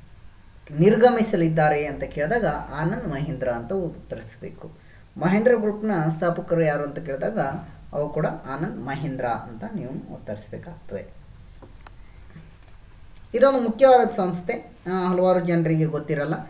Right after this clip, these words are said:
ಅಸ್ಸಾಂ ಚಾಮ್ ಭಾರತೀಯ ವಾಣಿಜ್ಯ ಮತ್ತು ಕೈಗಾರಿಕಾ ಮಂಡಳಿ, ಇದನ್ನು ಅಸ್ಸಾಂ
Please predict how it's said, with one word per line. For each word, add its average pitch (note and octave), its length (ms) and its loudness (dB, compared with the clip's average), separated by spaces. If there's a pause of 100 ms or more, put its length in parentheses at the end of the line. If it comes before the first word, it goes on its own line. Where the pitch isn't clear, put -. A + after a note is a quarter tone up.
(280)
ಅಸ್ಸಾಂ C4+ 640 -2
ಚಾಮ್ F3+ 480 2
ಭಾರತೀಯ A3 480 2
ವಾಣಿಜ್ಯ G#3 640 0
ಮತ್ತು G3+ 640 2
ಕೈಗಾರಿಕಾ G#3 540 4
ಮಂಡಳಿ, E3 540 2
ಇದನ್ನು D#3+ 420 -2
ಅಸ್ಸಾಂ A3 460 -2